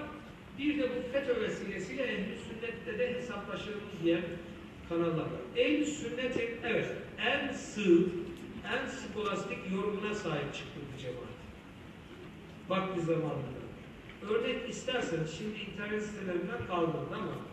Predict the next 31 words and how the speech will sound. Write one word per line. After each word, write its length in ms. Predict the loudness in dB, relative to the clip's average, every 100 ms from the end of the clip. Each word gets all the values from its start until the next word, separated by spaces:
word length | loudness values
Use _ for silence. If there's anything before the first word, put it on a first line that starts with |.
| -12 -14 -8 -4
bunların 360 | 2 4 6
yarı 280 | 6 6 4
popüler, 500 | 2 0 2 2 2
yarı 240 | 2 2 0
akademik 480 | -2 -2 -4 -4
bir 120 | -4 0
dergileri 460 | 2 2 2 2
var. 140 | 2 0 -4 -6 -4 -4 -8 -8 -10 -12 -4 0
Bu 200 | 2 0 -4 -2
F 260 | -2 0 2
on 20 |
altıcı 640 | 2 2 0 -2 0 0 0 -2
tefsirci 460 | -2 -2 0 0 0
var 240 | -2 0 0
ya, 60 | 0 -2 -2
bu 100 | 4
hain 220 | 6 6 4
kaçar 400 | 0 2 0 0
şimdi 180 | -4 -4 -2
hala 200 | 0 2
bulunamıyor. 640 | 0 -2 -2 -2 -2 -4 -8 -10 -12 -12 -14 -14 -14 -14 -10 -6 -4 -4 -6 -8 -2
Tefsirde 460 | 0 0 -4 -4 -2
F 220 | -2 -4 -2
on 140 | -2
altı 200 | -2 -2
hava 380 | -4 2 2 2
kuvvetleri 440 | 4 4 4 0 -4
ne 360 | -4 -4 -4
iş 100 | -4
yapar 240 | -6 -8 -10 -10 -8
bilmiyorum. 280 | -8 -8